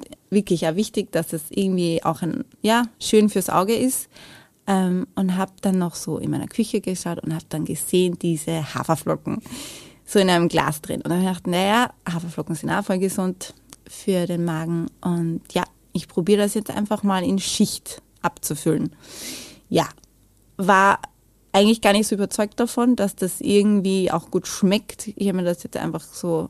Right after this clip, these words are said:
ausprobiert und bin dann zu meinem Mann, der gerade im Stall war, gelaufen und gesagt, "Schatz, schau,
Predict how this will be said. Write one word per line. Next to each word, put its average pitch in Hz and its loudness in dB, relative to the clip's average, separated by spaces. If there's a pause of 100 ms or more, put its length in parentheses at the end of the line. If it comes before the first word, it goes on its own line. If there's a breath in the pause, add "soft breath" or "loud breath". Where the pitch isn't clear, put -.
ausprobiert 277 2 (920 loud breath)
und 202 4
bin 220 6
dann 190 2
zu 202 0
meinem 170 2
Mann, 247 8
der 185 4
gerade 175 4
im 170 2
Stall 208 4
war, 240 6
gelaufen 208 4
und 185 -4
gesagt, - -4
"Schatz, - 0
schau, 262 8